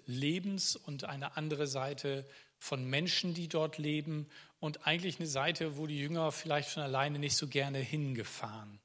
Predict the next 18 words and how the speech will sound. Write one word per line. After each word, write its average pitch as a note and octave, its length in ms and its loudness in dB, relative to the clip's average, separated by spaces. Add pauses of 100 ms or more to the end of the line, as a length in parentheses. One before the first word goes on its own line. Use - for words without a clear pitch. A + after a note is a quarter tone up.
(160)
wären. A#2+ 460 0 (580)
Und C#3 80 -6
man C#3 100 0
muss F#3 140 0
sagen, E3+ 240 4
dass E3 160 -2
die D3 200 -2 (300)
Gegend F#3 520 2
für C#3 640 0 (600)
die D3 100 0
Juden G3+ 480 0
und D3+ 180 -4
wahrscheinlich D3 440 2
für D3 360 0 (540)
alle E3+ 260 8
religiösen F3 760 2 (120)
Juden F3+ 400 -2
insbesondere D#3+ 920 4